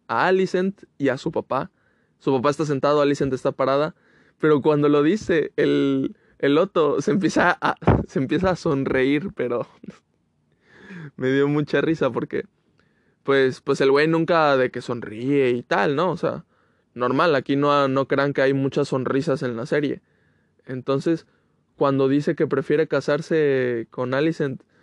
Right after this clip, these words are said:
no oculta su, su alegría, su felicidad. Yo dije, "Pues va a disimular".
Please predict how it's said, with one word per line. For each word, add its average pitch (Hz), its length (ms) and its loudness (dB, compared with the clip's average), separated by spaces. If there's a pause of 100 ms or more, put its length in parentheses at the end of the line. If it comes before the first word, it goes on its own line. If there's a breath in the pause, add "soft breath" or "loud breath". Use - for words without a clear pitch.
(120)
no 190 360 2
oculta 175 500 2
su, 139 380 0
su 143 260 2
alegría, 143 540 2
su 139 140 -4
felicidad. 135 580 -2 (440 soft breath)
Yo 139 140 2
dije, 147 200 0
"Pues 127 200 -2
va 131 100 4
a 156 40 4
disimular". 143 600 2